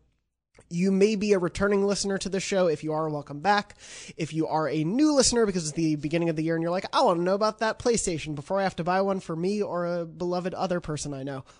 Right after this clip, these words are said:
welcome to this show. Or you may be a lapsed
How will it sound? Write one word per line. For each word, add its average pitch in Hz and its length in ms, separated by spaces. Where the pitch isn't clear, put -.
welcome 147 320
to 147 100
this 139 160
show. 220 280
Or 226 140
you 240 120
may 233 100
be 226 120
a 233 60
lapsed 240 460